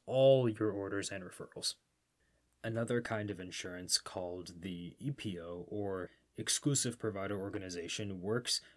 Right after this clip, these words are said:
just like a P P O, but you can't see anyone out of network without paying full price. With this plan, your provider network is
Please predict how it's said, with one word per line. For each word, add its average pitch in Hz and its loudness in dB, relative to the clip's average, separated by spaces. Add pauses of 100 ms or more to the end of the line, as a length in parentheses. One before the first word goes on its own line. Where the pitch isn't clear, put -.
(100)
just 117 2
like 117 -4
a 113 -4
P 110 -2
P 117 -2
O, 120 4
but 107 -2
you 104 -6
can't 131 -6
see 110 2
anyone 104 -6
out 101 -6
of 98 -6
network 107 -6
without 92 -2 (360)
paying 98 -2
full - -6
price. - -4 (840)
With 107 -2
this - 4
plan, 101 -4
your 107 4
provider 110 -4
network 107 0
is 98 -2